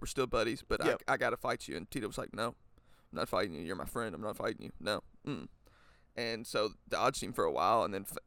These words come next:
Speaker 1: it pissed him off so bad. Um, and they was act-, he act-, Tito actually dodged one when they did the, um, what's it called when they pick the teams when,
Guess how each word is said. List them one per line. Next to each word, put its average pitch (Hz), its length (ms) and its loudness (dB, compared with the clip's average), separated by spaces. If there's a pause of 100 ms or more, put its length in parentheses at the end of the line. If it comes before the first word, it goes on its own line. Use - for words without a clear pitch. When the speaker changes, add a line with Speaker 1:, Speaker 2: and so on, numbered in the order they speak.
(160)
Speaker 1:
it - 160 -4 (160)
pissed - 240 10
him 127 80 -2
off 113 160 0
so 98 160 0
bad. 98 400 2 (380)
Um, 113 400 0
and 131 120 2
they 131 60 4
was 120 120 -2
act-, 135 260 6
he 143 180 4
act-, 143 280 4
Tito 165 240 4
actually 135 280 4
dodged 117 320 2
one 120 280 -2
when 110 120 -4
they 110 120 2
did 120 260 2
the, 131 200 -2
um, 113 420 -4 (1120)
what's - 200 -2
it 175 60 -2
called 139 260 2
when 135 120 0
they 107 100 2
pick - 220 -2
the 123 80 -4
teams 127 420 -6
when, 113 240 -6